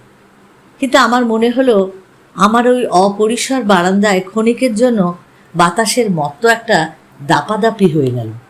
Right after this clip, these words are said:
এবং তারপরে শান্ত সব। বারান্দার পর ছ ফুট রাস্তা সংলগ্ন একটা মাঠ। ছেলের দল খেলতে খেলতে মাঠের ঘাসকে প্রায় নিশ্চিহ্ন করে দিয়ে গেছে।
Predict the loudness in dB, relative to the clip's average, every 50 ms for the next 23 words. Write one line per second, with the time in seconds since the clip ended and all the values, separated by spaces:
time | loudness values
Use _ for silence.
0 | _ _ _ _ _ _ _ _ _ _ _ _ _ _ _ _ _ _ _ -10
1 | -4 -2 0 2 2 2 2 0 -4 -4 -2 0 0 0 0 0 0 0 0 0
2 | -2 -4 -4 -2 0 0 0 -2 -2 -2 -4 -4 -4 -4 -8 -8 -8 -10 -16 _
3 | _ _ _ _ _ _ _ _ _ _ _ _ _ _ _ _ _ _ _ _
4 | _ _ _ _ _ _ 0 2 2 4 4 2 2 2 2 0 0 2 2 2
5 | 2 2 0 0 0 0 0 0 -2 -2 0 2 2 2 0 -2 -4 -4 -4 -2
6 | 0 0 0 2 2 2 2 0 0 0 -2 -2 -2 -2 -2 -2 0 0 0 0
7 | -2 -4 -6 -8 -16 -20 _ _ _ _ _ _ _ _ _ _ _ _ _ _
8 | _ _ _ _ _ _ _ -4 0 2 2 4 2 0 0 2 2 2 2 2
9 | 0 0 0 0 2 0 0 2 2 0 0 2 2 2 2 0 -2 -10 -18 _
10 | _ _ -2 0 2 2 2 0 0 -2 -2 -2 -2 -2 0 0 0 0 0 -4
11 | -6 -8 -6 -2 0 0 2 2 2 0 0 -2 -4 -4 -2 -2 -2 -2 -2 -2
12 | -2 -2 -2 -4 -4 -4 -4 -6 -6 -8 -10 -10